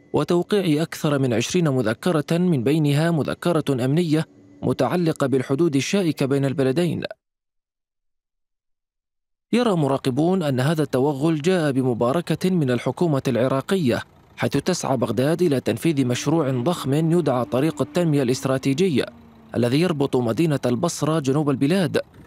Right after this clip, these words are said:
بدول آسيا وأوروبا، لإشباع رغبتها الجامحة في الانفتاح على دول العالم عبر تركيا تجاريا،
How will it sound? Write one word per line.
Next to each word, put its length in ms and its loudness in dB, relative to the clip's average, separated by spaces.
بدول 420 2
آسيا 340 0
وأوروبا، 600 0
لإشباع 500 0
رغبتها 520 0
الجامحة 680 0
في 100 -4
الانفتاح 520 0
على 320 2
دول 280 2
العالم 500 0
عبر 260 -2
تركيا 420 0
تجاريا، 640 0